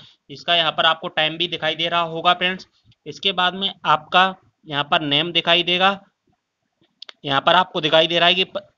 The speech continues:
विषय यानी कि पंजीकृत आवेदक को ऑनलाइन सीट आवंटन, यानी कि आपको जो अलॉटमेंट लेटर मिल चुका है। इसके बाद में हम और देख लेते हैं इसमें। इसके बाद में यहाँ पर आपका जो नाम दिया देगा, date of birth, जो भी आपका पूरा डेटा दिया दे-, जाएगा,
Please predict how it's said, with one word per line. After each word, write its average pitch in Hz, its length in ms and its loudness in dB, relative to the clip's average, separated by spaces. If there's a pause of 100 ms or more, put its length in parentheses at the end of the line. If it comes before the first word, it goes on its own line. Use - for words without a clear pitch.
(100)
विषय 147 320 0
यानी 180 220 -2
कि 180 60 -2
पंजीकृत 165 540 -4
आवेदक 165 360 -2
को 175 100 -4
ऑनलाइन 160 320 0
सीट 170 220 -6
आवंटन, 165 420 2
यानी 165 200 -2
कि 170 120 -4
आपको 160 340 -2
जो 165 80 -2
अलॉटमेंट 151 360 0
लेटर 156 200 0
मिल 139 200 -4
चुका 156 260 -2
है। 180 260 -2 (420)
इसके 160 240 -10
बाद 170 220 4
में 180 100 -6
हम 180 300 -8
और 160 220 2
देख 160 180 -8
लेते 175 240 -4
हैं 185 160 -4
इसमें। 170 360 -6 (2250)
इसके 190 220 -6
बाद 180 200 4
में 190 160 -2
यहाँ 156 200 0
पर 170 140 2
आपका 175 340 2
जो 180 100 -4
नाम 160 440 0
दिया 160 240 0
देगा, 180 260 -2
date 165 220 -4
of 165 180 4
birth, 170 240 2
जो 151 200 -4
भी 175 120 -2
आपका 165 320 2
पूरा 175 260 -4
डेटा 160 300 0
दिया 165 220 2
दे-, 170 220 0
जाएगा, 151 360 2